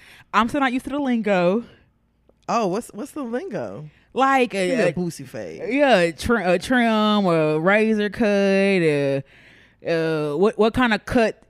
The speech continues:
Speaker 1: I want. I don't even know what kind of cut I want. I just gotta send a picture or something. I don't know. I don't fucking know. But
Speaker 2: Damn.
Speaker 1: what kind of
Speaker 2: You,
Speaker 1: cut
Speaker 2: uh, this is my thing. As long as you don't come out with that white chalk on your damn forehead.
Speaker 1: They better the fuck not.
Speaker 2: <laughs> If you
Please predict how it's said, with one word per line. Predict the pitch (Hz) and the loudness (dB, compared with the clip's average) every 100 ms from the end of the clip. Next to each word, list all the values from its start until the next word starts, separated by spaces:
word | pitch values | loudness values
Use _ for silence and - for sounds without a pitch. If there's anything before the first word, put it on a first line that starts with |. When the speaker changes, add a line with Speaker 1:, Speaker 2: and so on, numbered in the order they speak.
| - | -2
Speaker 1:
I | 190 | 2
want. | 208 208 208 208 | 2 2 2 2
I | 214 | 2
don't | 330 | 2
even | 285 | 2
know | 247 | 2
what | 220 | 0
kind | 240 208 | 0 -2
of | 180 | -2
cut | 240 | -2
I | 208 165 | -2 -2
want. | 160 147 | -4 -4
I | 190 | -4
just | 202 | -4
gotta | 190 190 180 | -4 -2 -4
send | - 202 | -6 -6
a | 160 | -4
picture | 196 170 - 135 | -4 -6 -6 -12
or | |
something. | 131 143 151 | -10 -10 -8
I | |
don't | 156 127 | -8 -10
know. | 107 123 143 - | -12 -14 -18 -12
I | 165 | -8
don't | 156 | -8
fucking | 151 139 113 | -8 -12 -12
know. | 104 92 | -12 -12
But | 123 143 135 | -8 -6 -6
Speaker 2:
Damn. | 151 160 147 139 147 | -6 -10 -12 -14 -8
Speaker 1:
what | 190 | -4
kind | 196 | -2
of | 180 | -4
Speaker 2:
You, | 254 | -4
Speaker 1:
cut | 196 | -4
Speaker 2:
uh, | 180 202 | -2 -6
this | 247 311 | -8 -8
is | |
my | 214 185 | -6 -6
thing. | 170 160 151 _ _ _ _ | -6 -10 -12 _ _ _ _
As | 202 | -6
long | 220 349 | -2 -2
as | 359 | -4
you | 311 | -4
don't | 349 | -6
come | - 233 | -4 -4
out | 214 196 | -4 -4
with | 185 | -4
that | 185 170 | -4 -2
white | 185 170 | -6 -6
chalk | - 170 180 | -6 -6 -4
on | 156 | -6
your | 156 | -6
damn | 151 156 160 | -6 -6 -6
forehead. | 180 196 180 359 - | -6 -8 -4 -2 0
Speaker 1:
They | 311 | 0
better | 262 320 269 | 0 0 0
the | 208 | -4
fuck | - 254 208 | -4 -6 -4
not. | 190 156 226 | -4 -2 -2
Speaker 2:
<laughs> | 294 - 233 220 - | -2 -4 -10 -10 2
If | 415 - | 2 4
you | 415 | 2